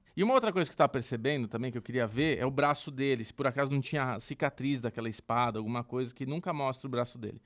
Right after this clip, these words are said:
Mas enfim, aí ele, ele tem esse momento, tal, não sei o que lá. Depois, quando de novo ele para Galadriel, pra Galadriel não matar o Adar, ele tá saindo, o Halbrand, o Adar vira e fala, "Quem,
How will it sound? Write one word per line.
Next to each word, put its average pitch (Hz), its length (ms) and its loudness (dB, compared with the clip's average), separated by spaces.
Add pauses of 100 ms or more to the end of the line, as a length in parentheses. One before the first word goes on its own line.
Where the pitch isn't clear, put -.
(200)
Mas 131 220 6
enfim, 139 340 0
aí 165 480 6 (240)
ele, 151 680 10
ele 143 480 4
tem 135 220 0
esse 135 140 -6
momento, 180 480 4
tal, 151 140 6
não 151 60 4
sei 156 140 0
o - 20 -10
que 185 120 4
lá. 214 320 8 (480)
Depois, 196 680 8
quando 160 400 8
de 139 180 2
novo 180 400 6
ele 165 280 10
para 135 340 10
Galadriel, 120 640 8
pra 113 180 2
Galadriel 110 440 4
não 110 80 4
matar 113 400 2
o 104 100 2
Adar, 117 380 6 (320)
ele 143 200 6
tá 147 200 10
saindo, 165 680 6
o 131 40 8
Halbrand, 127 520 10 (300)
o 143 280 6
Adar 143 300 10
vira 143 220 4
e - 20 4
fala, 120 400 6 (200)
"Quem, 254 240 2